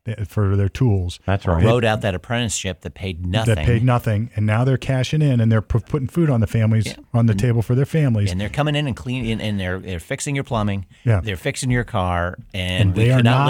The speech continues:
Speaker 3: live, and we cannot live
Speaker 1: stupid.
Speaker 3: without them.
Speaker 1: <clears throat> They are
Speaker 3: Oh, my.
Speaker 1: not stupid.
Speaker 2: Well, and
Speaker 3: At
Speaker 2: e-,
Speaker 3: all.
Speaker 2: even
Speaker 1: The most
Speaker 2: e-
Speaker 1: capable
Speaker 3: No.
Speaker 1: people on the planet,
Speaker 3: Yeah.
Speaker 1: you're asking them to pay for your stupidity.
Speaker 3: Yeah.
Speaker 2: Well, e-, even, even worse would be the young person who looked at the cost of going to college,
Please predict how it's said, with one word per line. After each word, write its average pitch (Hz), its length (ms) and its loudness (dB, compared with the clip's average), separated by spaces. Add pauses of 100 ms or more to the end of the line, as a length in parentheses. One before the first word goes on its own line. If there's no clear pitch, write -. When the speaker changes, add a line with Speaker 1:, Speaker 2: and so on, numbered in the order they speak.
Speaker 3:
live, 135 80 -6
and 135 100 -2
we 113 60 -4
cannot 123 220 -2
live 143 100 4
Speaker 1:
stupid. 120 100 0
Speaker 3:
without 98 240 -2
them. - 300 -2
Speaker 1:
<clears throat> - 20 -10
They 107 80 2
are 90 140 2
Speaker 3:
Oh, 95 60 0
my. 123 280 4
Speaker 1:
not - 160 -4
stupid. 107 420 -2
Speaker 2:
Well, 139 220 4
and 127 120 4
Speaker 3:
At 135 40 4
Speaker 2:
e-, 139 120 4
Speaker 3:
all. 110 140 0
Speaker 2:
even 143 320 4
Speaker 1:
The - 60 6
most 113 140 4
Speaker 2:
e- 156 100 4
Speaker 1:
capable 151 340 2
Speaker 3:
No. - 60 -6
Speaker 1:
people 139 240 0
on 131 60 4
the 113 60 0
planet, 123 380 -2
Speaker 3:
Yeah. 80 120 -4
Speaker 1:
you're 135 120 4
asking 117 420 2
them 135 260 2
to 113 80 2
pay 127 200 2
for 107 220 -2
your 120 580 2 (100)
stupidity. 98 840 -2
Speaker 3:
Yeah. 73 100 -14
Speaker 2:
Well, 110 200 2
e-, 127 260 2
even, 120 500 2
even 110 400 4
worse 104 540 0 (120)
would 98 220 0
be 95 300 2
the 87 220 -2
young 95 360 2
person 92 580 0 (220)
who 104 220 2
looked 104 400 -2
at 92 220 2
the 87 80 -4
cost - 440 -2
of 113 100 -2
going 107 260 2
to 104 80 0
college, 71 600 -2